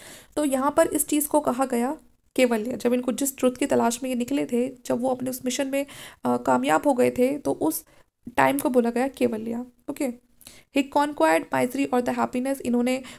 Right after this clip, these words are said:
खुशी, दुख, है ना, कहते हैं कि सब पे जीत पा ली थी। Because of this conquest, he known as the महावीरा,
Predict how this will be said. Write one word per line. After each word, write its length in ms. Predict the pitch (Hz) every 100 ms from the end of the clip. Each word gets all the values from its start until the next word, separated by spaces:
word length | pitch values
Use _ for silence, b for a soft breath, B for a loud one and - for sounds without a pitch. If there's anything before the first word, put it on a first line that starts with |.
| _
खुशी, 480 | - 262 - 262 254
दुख, 400 | 226 247 254 -
है 300 | 262 254 262
ना, 100 | 285
कहते 240 | 277 262 285
हैं 120 | 294
कि 40 |
सब 160 | 285 285
पे 120 | 269
जीत 260 | 240 233 -
पा 100 | 226
ली 140 | 240
थी। 180 | 233 240 B B _ 285
Because 320 | - 359 392 277
of 160 | 262
this 120 | 285 -
conquest, 440 | 254 254 254 269 262
he 180 | 269 254
known 220 | 240 240
as 100 | 233
the 160 | 262
महावीरा, 560 | 240 220 214 220 233